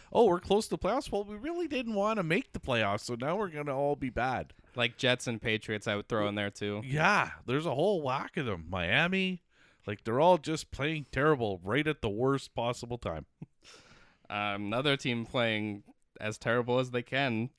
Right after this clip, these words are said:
Speaker 2: uh, the Tennessee Titans. They lose to Houston.
Speaker 1: This, this game felt like it, it was like a, uh, a minor league game.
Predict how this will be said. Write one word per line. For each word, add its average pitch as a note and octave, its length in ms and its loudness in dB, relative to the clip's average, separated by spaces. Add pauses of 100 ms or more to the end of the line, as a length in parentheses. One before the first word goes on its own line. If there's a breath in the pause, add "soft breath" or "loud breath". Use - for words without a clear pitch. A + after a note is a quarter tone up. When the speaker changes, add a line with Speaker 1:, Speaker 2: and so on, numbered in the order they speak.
(260)
Speaker 2:
uh, G2 300 -2
the G2+ 100 -18
Tennessee A#2+ 380 -4
Titans. C#3+ 400 -2
They A2 80 0
lose B2 220 0
to - 80 -6
Houston. G3+ 580 -4 (840)
Speaker 1:
This, F#3+ 320 6
this E3 240 -2
game C3+ 360 2
felt B2 320 4
like A#2 220 -2
it, G#2 180 -2
it A2 80 -2
was G#2+ 300 -2
like G#2 260 -4
a, F2+ 380 0 (480)
uh, F2 440 -2
a G2 100 -2
minor G#2+ 400 -4
league F2+ 240 -6
game. D#2+ 340 -8